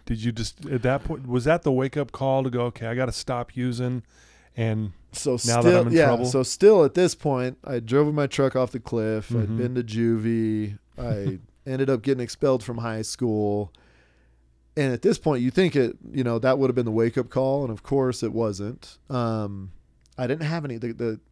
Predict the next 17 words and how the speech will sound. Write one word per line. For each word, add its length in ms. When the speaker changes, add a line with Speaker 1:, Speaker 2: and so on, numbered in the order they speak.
Speaker 2:
yeah, 160
the 80
crazy 260
thing, 80
I 40
didn't 120
have 120
another 200
big 180
episode. 600
Uh, 120
I'd 160
only, 300
a 200
couple 280
more 180
times 680